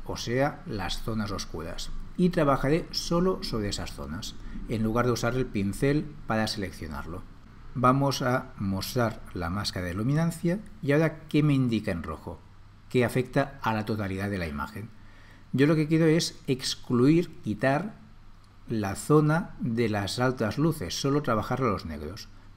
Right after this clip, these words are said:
Pues cojo el extremo de los blancos y empiezo a quitarlo. Cuanto más lo cierre,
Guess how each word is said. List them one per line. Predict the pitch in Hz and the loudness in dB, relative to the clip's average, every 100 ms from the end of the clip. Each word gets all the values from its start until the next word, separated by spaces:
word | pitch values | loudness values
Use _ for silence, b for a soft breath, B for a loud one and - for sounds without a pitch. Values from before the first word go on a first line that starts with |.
| - | -4
Pues | 110 - | -4 0
cojo | 147 151 | 0 2
el | 127 | 0
extremo | - - 156 143 90 80 | 0 -2 0 0 0 -4
de | 92 | -6
los | 101 135 | -6 0
blancos | 156 165 170 170 - | 0 0 -2 -4 -2
y | 127 | 0
empiezo | 120 113 123 123 | 2 2 0 0
a | 113 | -2
quitarlo. | 101 80 73 80 110 B B B B - | -2 -4 -6 -8 -10 B B B B 0
Cuanto | 123 117 107 117 | 2 4 2 2
más | 151 175 - - - | 4 2 0 -6 -12
lo | 101 90 - | -8 -6 -4
cierre, | - 165 170 160 | 2 4 4 2